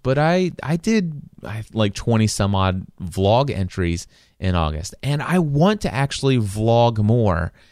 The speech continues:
and I want to get better at shortening my vlogs, but I, I do want to vlog more. And so this is a commitment that I've made, is that I will produce a minimum of one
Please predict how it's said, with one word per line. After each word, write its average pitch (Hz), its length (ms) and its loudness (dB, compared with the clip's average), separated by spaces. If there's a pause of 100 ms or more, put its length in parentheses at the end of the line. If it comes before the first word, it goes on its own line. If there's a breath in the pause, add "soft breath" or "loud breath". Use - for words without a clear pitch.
(140 soft breath)
and 107 80 2
I 120 60 6
want 143 340 4
to 110 80 -4
get 107 320 0
better 117 260 4
at 95 200 0
shortening 98 560 2
my 87 140 2
vlogs, 85 580 -4
but 104 320 2 (640 soft breath)
I, - 200 -2
I 117 80 4
do 151 160 6
want 170 160 4
to 135 40 6
vlog 117 260 2
more. 95 180 2
And 90 120 0
so 127 160 2
this 131 280 2
is 196 120 2
a 175 60 2
commitment 120 520 0
that 104 120 0
I've 98 160 0
made, 82 300 -2
is 95 200 -4
that 107 320 2
I 131 460 2
will 139 320 2
produce 113 560 0
a 110 180 2
minimum 107 840 2 (100)
of 92 300 2
one 110 540 2